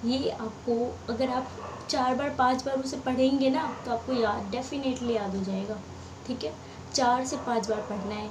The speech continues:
उससे ज़्यादा भी पढ़िए। जब तक आप किसी चीज़ को बोलेंगे नहीं, बोल के रटेंगे नहीं, आपको याद नहीं होगा। और लड़कियाँ तो भाई डेफिनेटली परफेक्ट होती है रटने में, तो ये रटिए।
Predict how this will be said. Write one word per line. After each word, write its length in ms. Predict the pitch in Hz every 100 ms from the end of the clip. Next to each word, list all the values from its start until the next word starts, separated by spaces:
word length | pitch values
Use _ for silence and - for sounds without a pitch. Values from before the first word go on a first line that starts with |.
| -
उससे 260 | 233 - 233
ज़्यादा 280 | 214 196 202
भी 100 | 240
पढ़िए। 420 | 262 247 240 240 - - - -
जब 200 | 226 262
तक 80 | 294
आप 180 | 311 311
किसी 220 | 285 294 302
चीज़ 220 | 294 -
को 80 | 302
बोलेंगे 640 | 220 226 233 262 269 240
नहीं, 160 | 233 254
बोल 260 | 220 254
के 400 | 262 285 277 233
रटेंगे 400 | 214 262 269 254
नहीं, 220 | 233 277 302
आपको 280 | - -
याद 300 | 277 269 262
नहीं 140 | 294 302
होगा। 320 | 226 196 196 - - - - -
और 280 | 214 214 202 - - - -
लड़कियाँ 500 | 214 214 220 - 254
तो 120 | 247
भाई 280 | 233 240 240 - - - - -
डेफिनेटली 760 | 226 220 240 233 220 214 233 240 233 -
परफेक्ट 480 | 226 226 - 233 -
होती 280 | 202 190 226
है 160 | 240 226
रटने 300 | - 226 220
में, 180 | 226 233 - - - - - -
तो 60 | 208
ये 260 | 196 185
रटिए। 340 | 185 - 277